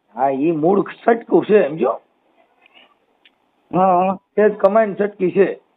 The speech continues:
Speaker 2: કમાઈને તો મને હાવ સટકી જ ગઈ હતી આ વસ્તુ આવ્યા પછી.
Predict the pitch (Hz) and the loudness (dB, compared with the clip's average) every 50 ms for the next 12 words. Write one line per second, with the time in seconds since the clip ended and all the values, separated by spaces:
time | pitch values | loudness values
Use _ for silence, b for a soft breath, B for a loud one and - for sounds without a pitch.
0 | _ _ _ _ _ _ _ _ _ _ _ _ _ _ _ _ _ _ _ _ | _ _ _ _ _ _ _ _ _ _ _ _ _ _ _ _ _ _ _ _
1 | - 170 185 214 220 226 240 247 233 247 240 240 247 247 247 208 214 233 247 240 | -2 0 2 2 0 0 0 0 0 0 0 2 0 0 -2 0 0 2 2 2
2 | 220 214 - - 233 240 240 _ _ 269 262 240 208 202 233 226 233 214 - - | 0 -2 -6 -4 -2 -2 -2 _ _ -2 -2 -2 0 2 2 2 2 2 2 2
3 | 208 190 180 190 202 190 190 208 226 220 _ _ 247 220 196 196 208 214 202 180 | 2 4 4 2 2 0 0 0 -2 -2 _ _ 2 2 4 4 4 4 2 0
4 | 156 - 165 151 _ 147 123 | 0 -2 -4 -4 _ -8 -12